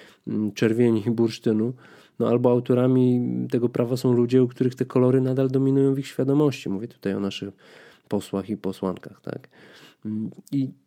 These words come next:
doskonałym przykładem w kontekście właśnie samoorganizacji,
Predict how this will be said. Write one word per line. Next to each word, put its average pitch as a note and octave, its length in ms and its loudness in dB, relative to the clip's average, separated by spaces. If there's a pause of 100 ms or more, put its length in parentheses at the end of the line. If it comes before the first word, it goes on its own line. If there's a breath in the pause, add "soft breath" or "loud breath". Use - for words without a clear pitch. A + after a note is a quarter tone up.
(180)
doskonałym C#3+ 580 0
przykładem C#3+ 460 -2
w - 80 -12
kontekście B2 480 -2
właśnie B2 240 -8
samoorganizacji, C3 1000 0